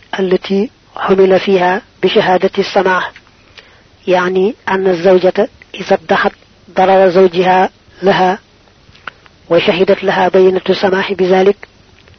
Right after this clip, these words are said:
فيثبت لها الخيار في البقاء معه أو مفارقتها له.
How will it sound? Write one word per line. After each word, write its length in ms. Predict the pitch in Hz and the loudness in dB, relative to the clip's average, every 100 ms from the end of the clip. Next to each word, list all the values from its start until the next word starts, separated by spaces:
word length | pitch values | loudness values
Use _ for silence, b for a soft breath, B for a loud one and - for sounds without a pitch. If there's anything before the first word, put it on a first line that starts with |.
| _ _ _ _ | _ _ _ _
فيثبت 400 | 190 196 196 - | 0 0 0 -2
لها 320 | 190 185 208 | 0 2 0
الخيار 540 | 208 - 180 180 202 - _ | 0 0 0 2 0 -4 _
في 100 | - | -6
البقاء 460 | 185 185 - 190 190 | -2 0 -2 -2 0
معه 300 | 190 196 202 - _ _ _ | 0 -2 -4 -6 _ _ _
أو 180 | - 190 | -2 0
مفارقتها 960 | 185 190 - 185 185 - 180 190 180 180 | 0 0 0 0 0 -2 -2 0 0 2
له. 220 | 196 | 0